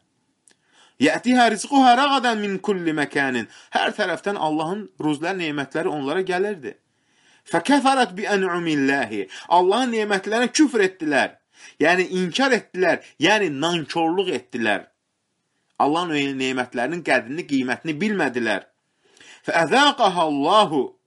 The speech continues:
libasəl cu'i vəl xawfi bimə kənu yəsnəun." O etdiklərinə görə Allah Taala onlara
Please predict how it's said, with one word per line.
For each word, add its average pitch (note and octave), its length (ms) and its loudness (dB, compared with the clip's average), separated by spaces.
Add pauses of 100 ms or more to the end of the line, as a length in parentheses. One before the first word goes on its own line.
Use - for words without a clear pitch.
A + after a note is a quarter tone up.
(360)
libasəl D3 720 0
cu'i G3+ 400 2
vəl C#3 220 0
xawfi B2+ 540 -2 (240)
bimə D3 340 0
kənu C3+ 300 -6
yəsnəun." A#2 500 -4 (220)
O C3+ 60 -4
etdiklərinə B2+ 760 -2
görə B2+ 260 0 (200)
Allah B2+ 360 0
Taala C3 200 -4
onlara B2 560 -2